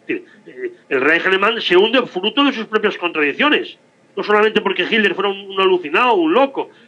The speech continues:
sino porque las contradicciones de no admitir a nadie que no sea ario llevan a lo que llevan, ¿entiendes? Si Estados Unidos ha llegado a donde ha llegado,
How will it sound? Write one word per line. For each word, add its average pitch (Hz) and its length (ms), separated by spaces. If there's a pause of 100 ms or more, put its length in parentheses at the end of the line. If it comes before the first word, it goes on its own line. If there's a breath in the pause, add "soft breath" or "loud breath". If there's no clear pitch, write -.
sino 170 200
porque 160 220
las 147 160
contradicciones 151 640
de 151 100
no 156 140
admitir 214 400
a 190 60
nadie 208 320
que 175 80
no 175 80
sea 220 200
ario 254 300 (240 soft breath)
llevan 175 160
a 247 60
lo 262 80
que 214 100
llevan, 196 320
¿entiendes? 214 460 (340 soft breath)
Si 143 140
Estados 196 260
Unidos - 340
ha 180 100
llegado 208 320
a - 20
donde 202 160
ha - 20
llegado, 294 380